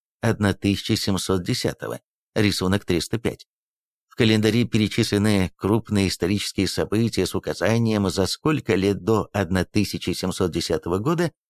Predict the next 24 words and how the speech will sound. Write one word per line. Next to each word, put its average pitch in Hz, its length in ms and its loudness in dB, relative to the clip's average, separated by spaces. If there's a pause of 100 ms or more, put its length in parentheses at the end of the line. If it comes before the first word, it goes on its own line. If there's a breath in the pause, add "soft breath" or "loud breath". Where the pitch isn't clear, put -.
(120)
они 143 260 2
произошли. 90 640 -2 (840)
И 101 100 4
вот 117 240 2
мы 175 160 0
читаем: 95 560 -2 (500)
«От 117 200 2 (340)
вымышления 110 1160 2 (440)
пороховатого 101 1080 2
дела 143 500 2
триста 104 460 -2
тридцать». 85 460 -6 (540)
Смотри 101 460 0
рисунок 98 480 0
триста 95 320 0
шесть, 156 300 -4
триста 123 320 -2
семь. 57 280 -8 (480)
То 110 120 4
есть 104 240 2
от 95 140 2
создания 104 760 0
порохового 90 640 0
дела 117 400 0